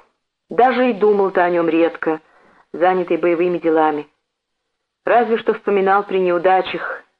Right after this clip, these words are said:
куда же в конце концов смотрит руководство. Опять поражение, опять отход. Теперь, когда корпус перебросили под Москву,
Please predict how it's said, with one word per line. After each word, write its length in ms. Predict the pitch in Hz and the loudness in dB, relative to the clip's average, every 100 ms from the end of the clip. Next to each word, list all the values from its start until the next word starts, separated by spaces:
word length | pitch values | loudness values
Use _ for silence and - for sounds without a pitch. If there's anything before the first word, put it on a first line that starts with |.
| _ | _
куда 320 | - 185 202 | -2 0 0
же 80 | 180 | -2
в 60 | |
конце 280 | - 170 185 | -4 -2 -2
концов 340 | 180 160 175 - | -2 0 -2 -2
смотрит 440 | 156 185 196 180 - | -2 -2 0 -4 -6
руководство. 840 | 160 151 156 190 190 - 165 147 _ _ _ _ _ _ - | -2 0 2 0 -2 -8 -6 -6 _ _ _ _ _ _ -2
Опять 500 | 175 - 254 254 - | 0 2 2 0 -4
поражение, 680 | 180 175 160 165 151 139 131 _ _ - | -2 -2 2 2 2 -2 -6 _ _ -8
опять 380 | 135 - 214 208 | -6 -2 -2 -4
отход. 480 | 170 - 180 170 - _ _ _ _ _ _ _ _ _ _ _ _ _ _ _ _ _ _ _ _ _ | -8 -4 -4 -4 -8 _ _ _ _ _ _ _ _ _ _ _ _ _ _ _ _ _ _ _ _ _
Теперь, 320 | 208 262 302 | -2 2 2
когда 300 | - 233 233 233 | 2 2 2 2
корпус 420 | - 302 277 247 | 0 0 0 -2
перебросили 640 | 233 214 196 240 233 202 | 0 0 2 2 2 0
под 200 | - 151 | 0 0
Москву, 640 | 147 135 - 151 233 294 | 0 -2 -4 0 0 0